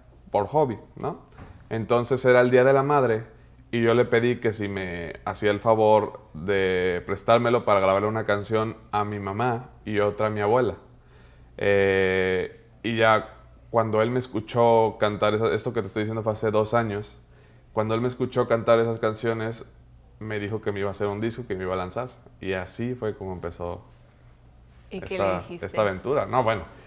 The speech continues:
Speaker 1: al principio a mí, digo, es como si te dicen, "Oye, ¿quieres hacer tu sueño realidad?". <laughs> Pero como yo estaba con la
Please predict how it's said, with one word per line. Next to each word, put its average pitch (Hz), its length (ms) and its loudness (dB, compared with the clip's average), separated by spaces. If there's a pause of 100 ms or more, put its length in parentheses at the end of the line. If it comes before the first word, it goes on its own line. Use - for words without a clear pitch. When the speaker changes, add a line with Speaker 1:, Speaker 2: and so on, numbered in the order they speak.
(160)
Speaker 1:
al 113 140 2
principio 113 960 2
a 117 80 -2
mí, 117 120 -6 (340)
digo, 107 240 -2
es 107 100 -4
como 127 160 2
si 113 60 -2
te 117 100 -2
dicen, 110 180 -2
"Oye, 127 180 4
¿quieres 131 200 2
hacer 123 160 -4
tu 123 100 -4
sueño 123 220 -2
realidad?". 107 400 2 (360)
<laughs> 185 360 -10
Pero 113 560 8
como 117 140 0
yo 117 100 4
estaba 135 340 4
con 113 180 4
la 98 640 6